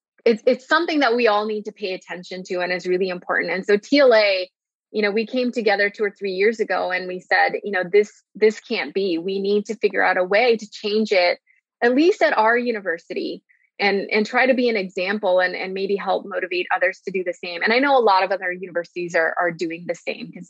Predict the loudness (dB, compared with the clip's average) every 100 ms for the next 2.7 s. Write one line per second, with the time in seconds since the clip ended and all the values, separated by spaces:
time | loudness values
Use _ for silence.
0 | -6 -4 -4 -6 -8 -8 -6 -6 -6 -8
1 | -6 -6 -8 -10 -10 -14 -14 -4 -4 -4
2 | -6 -4 -2 0 0 -2